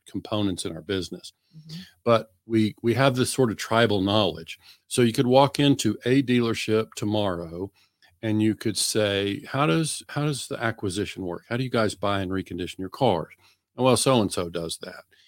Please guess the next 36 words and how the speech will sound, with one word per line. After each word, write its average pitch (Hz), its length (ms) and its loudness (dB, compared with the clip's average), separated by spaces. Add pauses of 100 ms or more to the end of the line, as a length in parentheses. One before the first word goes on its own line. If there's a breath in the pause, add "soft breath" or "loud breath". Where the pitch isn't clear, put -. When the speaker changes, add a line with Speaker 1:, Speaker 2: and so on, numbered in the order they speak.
(140 soft breath)
Speaker 1:
And 113 160 2
you 120 80 6
would 113 140 2
find 127 340 2
out 120 420 2
that, 98 240 -2 (520 loud breath)
um, 104 440 0 (160)
that 135 200 -2
so-and-so 113 800 4
has 110 240 -2
all 147 280 4
the 156 100 2
knowledge 110 800 0
of 101 120 -14
what 113 180 -4
they 110 140 -2
do 101 260 -2
right 98 260 -4
here. 95 440 -4 (340)
So 123 200 2
Speaker 2:
Mm-hmm. 117 100 6
Speaker 1:
ask 120 240 0
yourself, 120 340 -2
what 127 120 0
does 135 120 2
it 139 100 -2
look 135 200 0
like 117 180 -2
if 98 120 -6
that 120 220 0
so-and-so 113 540 0
walks 104 380 -2
out 110 160 -2
the 98 100 -8
door 101 200 -2
tomorrow 95 520 -4